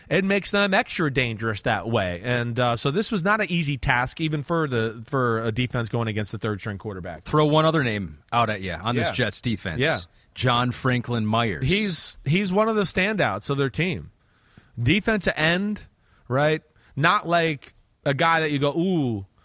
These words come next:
Speaker 1: You know, I think they try to make up for this lack of smallness on their defense by mi-, giving, like, "Hey, here's a strong, a big defensive end." I mean, I don't know what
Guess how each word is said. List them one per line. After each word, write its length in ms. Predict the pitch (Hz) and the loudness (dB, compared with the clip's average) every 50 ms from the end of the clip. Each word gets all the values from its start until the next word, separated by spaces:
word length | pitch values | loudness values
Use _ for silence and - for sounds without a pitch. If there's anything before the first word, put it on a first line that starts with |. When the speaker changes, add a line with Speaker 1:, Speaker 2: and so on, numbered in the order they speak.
| _ _ - | _ _ -4
Speaker 1:
You 80 | - 160 | 2 4
know, 60 | 175 | 4
I 80 | 165 175 | 4 4
think 160 | 196 233 196 | 2 0 0
they 100 | 208 180 | -2 0
try 160 | - 208 196 | 2 2 2
to 80 | 180 170 | 4 2
make 260 | 175 180 180 - - | 2 2 2 2 2
up 160 | 180 175 - - | 2 2 2 0
for 80 | 175 | 0
this 320 | 156 151 147 131 - - 147 | 2 2 0 0 0 0 2
lack 260 | 147 156 160 165 - | 2 2 2 2 -2
of 80 | 135 117 | -4 -4
smallness 640 | - - - 151 156 156 170 185 190 196 185 - | -4 -2 0 2 2 2 2 2 0 0 0 0
on 80 | 202 190 | 0 0
their 120 | 190 185 | 0 0
defense 440 | 175 185 196 196 196 214 214 208 165 | 0 -2 -2 -2 -2 -2 -2 -2 -2
by 160 | - 175 151 | 0 0 0
mi-, 160 | 143 151 156 165 | 2 0 -2 -4
giving, 380 | 156 139 151 165 156 160 147 | -2 -2 0 0 0 0 0
like, 160 | 139 135 131 | 0 0 0
"Hey, 260 | 131 151 175 185 156 131 | 2 2 2 2 2 0
here's 220 | 135 147 151 135 | 0 0 0 0
a 80 | 143 127 | -2 -2
strong, 380 | - - - 160 151 147 143 - | -2 -2 0 2 2 2 2 0
a 80 | 127 | 0
big 220 | 120 131 165 151 139 | 0 0 0 2 0
defensive 380 | 143 143 123 135 127 117 127 127 | -2 -2 0 -2 -2 0 0 0
end." 240 | 123 110 85 - - | 0 0 -2 -6 -8
I 80 | - 117 | -6 -4
mean, 140 | 123 123 123 | -2 0 0
I 80 | 143 | 2
don't 120 | 160 156 151 | 2 2 2
know 120 | 143 143 | 2 4
what 180 | 139 135 123 | 4 2 0